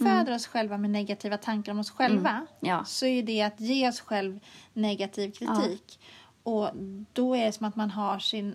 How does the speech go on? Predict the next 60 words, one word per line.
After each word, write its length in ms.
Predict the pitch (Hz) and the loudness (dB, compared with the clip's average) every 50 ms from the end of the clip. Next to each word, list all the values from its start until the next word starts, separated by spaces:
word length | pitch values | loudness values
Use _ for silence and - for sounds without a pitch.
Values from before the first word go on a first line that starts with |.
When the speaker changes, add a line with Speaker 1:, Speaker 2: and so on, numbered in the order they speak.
| - _ _ | -8 _ _
Speaker 2:
om 140 | 214 226 | -4 -2
man 140 | 226 226 220 | -2 -2 0
tänker 280 | - 254 247 240 226 220 | 2 0 0 0 -2 -4
att 80 | 214 | -4
man 140 | - 214 208 | -2 -4 -2
har 160 | 190 208 208 | 0 0 -2
en 80 | 202 196 | -2 -2
inre 280 | - 208 208 208 202 208 | -2 -2 0 0 0 0
domare 600 | 208 226 226 220 247 277 262 214 185 226 262 254 - | -2 -2 0 0 0 2 2 2 2 0 -2 -4 2
som 120 | - 254 | 4 6
Speaker 1:
Mm. 120 | 233 214 214 | 6 6 6
Speaker 2:
hjälper 320 | 208 202 208 208 - 208 | 4 2 -2 -4 -4 -4
mig 340 | 202 196 196 190 185 185 190 | -2 -2 -2 -4 -4 -2 -2
att, 340 | 185 185 - _ - - - - - - - - - - _ _ | -2 -4 -6 _ -20 -20 -20 -20 -20 -20 -20 -20 -20 -20 _ _
att 260 | - 208 - _ _ | -10 -10 -10 _ _
döma 320 | 226 214 196 196 190 196 | 0 0 0 0 -4 -4
mig 320 | 185 190 185 185 190 190 185 | -4 -4 -4 -4 -6 -6 -6
i 40 | 190 | -6
vad 180 | 196 190 185 | -4 -4 -4
jag 120 | 185 185 190 | -4 -6 -6
gör 140 | 190 190 | -6 -2
rätt 320 | 202 294 330 - - _ - | -2 -2 -4 -4 -8 _ -4
och 120 | 247 214 | -2 0
vad 100 | 214 214 | 2 2
Speaker 1:
Mm. 100 | 202 202 | 2 0
Speaker 2:
jag 80 | 202 196 | -2 -2
gör 120 | 202 202 | -6 -6
fel. 320 | 196 - - - - 277 392 - | -8 -10 -10 -4 -2 -2 -2 0
Speaker 1:
Ja, 60 | - | 0
men 120 | 208 220 | 2 4
det 60 | 214 233 | 4 4
är 40 | |
lite 300 | 220 202 190 - - 175 | 2 2 0 0 -4 -2
Luther 380 | 175 175 190 196 - _ - - | 0 -2 -2 -4 -4 _ -10 -6
på 100 | - - | -4 -6
axeln. 300 | 190 180 - - 311 196 - - _ - | -6 -6 -8 -10 -12 -12 -12 -14 _ -10
Speaker 2:
Ja, 240 | - 302 330 320 311 311 | -2 0 2 2 2 0
precis. 420 | 269 220 - 175 - - - - | -4 -6 -6 -8 -10 -10 -10 -6
Om 140 | 240 247 247 | -2 0 0
jag 80 | 254 | 2
hela 280 | 247 262 277 269 285 330 | 2 0 0 0 -2 -2
tiden 320 | 330 - 262 226 220 214 208 | -2 -2 -6 -4 -2 -4 -4
tänker 420 | - 226 214 208 202 202 208 202 | -4 -4 -6 -6 -4 -4 -6 -6
vad 160 | 196 202 196 | -4 -4 -4
jag 80 | 196 196 | -4 -4
gör 100 | 196 202 | -4 -6
fel 500 | - - - 330 226 - - - - 214 | -8 -8 -8 -8 -6 -6 -8 -8 -6 -6
och 60 | 214 - | -2 0
vad 40 | 233 214 | 2 2
jag 60 | 196 | 2
Speaker 1:
Mm. 40 | 196 | 0
Speaker 2:
gör 80 | 196 196 | -2 -2
dåligt, 520 | 214 262 247 214 220 247 269 247 - - | -2 -2 -2 0 -2 -2 -4 -6 -6 -4
Speaker 1:
Mm. 280 | 226 226 220 220 233 - - _ _ _ _ _ _ _ _ _ _ _ _ _ _ _ _ _ _ _ | -2 0 0 0 -2 -4 -12 _ _ _ _ _ _ _ _ _ _ _ _ _ _ _ _ _ _ _
Speaker 2:
då 120 | - 233 | -10 -10
trycker 340 | 220 - 277 311 311 - 262 | -8 -4 -6 -6 -4 -2 0
jag 120 | 240 220 214 | 2 2 2
ju 60 | 214 | 2
ner 360 | 214 226 247 240 220 208 208 | 4 4 4 4 4 2 0
mig 340 | 208 208 202 202 196 196 | 2 0 0 0 -2 -4